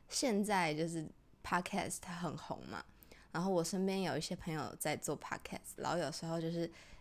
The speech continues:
诶，我就听他们 Podcast，然后听一听，然后就看到他们朝着我从远方走来，就觉得，哦，好像是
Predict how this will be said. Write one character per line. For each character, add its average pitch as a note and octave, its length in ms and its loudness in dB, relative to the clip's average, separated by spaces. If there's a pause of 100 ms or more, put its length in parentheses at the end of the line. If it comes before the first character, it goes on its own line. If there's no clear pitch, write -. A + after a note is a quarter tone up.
(100)
诶， A#3+ 140 4
我 G#3+ 140 4
就 G#3 120 2
听 A3+ 220 2
他 A#3+ 100 4
们 G#3 120 2
Podcast， G3+ 480 0
然 F3 100 6
后 F3+ 60 2
听 G3 220 0
一 G3 40 2
听， G3 180 -2
然 F3+ 100 4
后 - 20 2
就 F3+ 80 0
看 G3 180 2
到 G3+ 60 2
他 G#3 80 2
们 G3 220 2 (200)
朝 G3 360 4
着 A3+ 120 6
我 F#3+ 140 6
从 F#3+ 260 0
远 F#3 220 4
方 G#3 260 4
走 F#3 300 0
来， - 220 -2
就 G#3 80 -2
觉 F#3 160 4
得， F#3 100 4 (300)
哦， C4 80 4
好 A3+ 180 2
像 C4+ 220 2
是 C#4+ 180 2